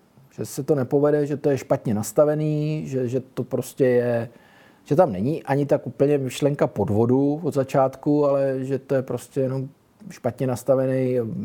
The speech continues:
business plán nebo špatně nastavená pravděpodobnost toho, že můžu uspět, eh, takže a s tím podnikáním to by taky mohli kluci vyprávět, jo. Třeba Láďa Lubina, ten taky jako prostě podnikal a nepodnikal bůh ví jak úspěšně, jo.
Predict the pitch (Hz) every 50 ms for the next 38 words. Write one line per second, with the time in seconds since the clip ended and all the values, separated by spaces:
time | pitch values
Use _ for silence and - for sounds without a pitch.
0 | 190 - - - _ - 87 95 120 120 120 117 120 - 131 123 123 120 123 123
1 | 120 113 117 - - - 110 - - 113 113 117 - - 123 113 113 117 117 117
2 | 113 104 110 - - - - - - - - _ _ - 107 104 104 113 117 -
3 | 135 123 120 117 120 113 113 - - 113 110 117 101 117 110 110 113 107 131 127
4 | 117 - - - - 120 110 110 113 113 - 117 113 107 104 107 - - 110 107
5 | - 127 127 127 123 - - - - - - - - _ _ _ - 123 117 117
6 | 113 113 113 117 113 110 - - - - 139 120 - 127 117 120 127 117 - 131
7 | 123 123 127 131 127 127 - 139 120 127 120 123 120 - 156 165 175 165 151 139
8 | - - 123 110 - - 113 110 104 - 110 110 107 107 107 104 104 101 - 110
9 | 104 104 101 - 120 110 104 101 98 101 107 107 107 101 101 110 107 107 107 101
10 | - 117 117 - 110 - - 123 117 - - - 117 113 107 101 - - - _
11 | _ _ _ _ _ _ _ _ _ _ _ _ _ _ _ - - - - -
12 | - - - 104 107 - 120 120 - 123 117 117 117 113 113 110 110 107 110 -
13 | - - - - _ - - - - - - - - - - - 101 101 - -
14 | 107 104 101 107 107 - 117 107 104 104 104 101 107 107 104 98 - - 101 -
15 | - - - - - - 113 110 110 - -